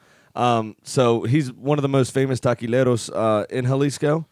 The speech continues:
Um, but this particular expression is a single estate tequila, uh, with agave harvested all in the same season, in the same year,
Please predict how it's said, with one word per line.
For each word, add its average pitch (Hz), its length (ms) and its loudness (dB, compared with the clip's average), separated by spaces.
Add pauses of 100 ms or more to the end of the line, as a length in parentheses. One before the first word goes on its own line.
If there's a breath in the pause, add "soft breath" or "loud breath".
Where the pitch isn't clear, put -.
(340 soft breath)
Um, 117 260 0
but 131 120 -2
this 170 140 0
particular 151 500 0
expression 139 600 0
is 117 160 -2
a 120 100 0
single 151 320 0
estate 135 300 -2
tequila, 123 640 -2
uh, 113 40 0
with 120 160 -4
agave 123 380 0
harvested 117 460 -2
all 120 240 0
in 135 60 -4
the 127 80 -6
same 139 260 -6
season, 113 440 -6
in 107 120 -12
the 98 60 -8
same 120 260 -8
year, 104 240 -6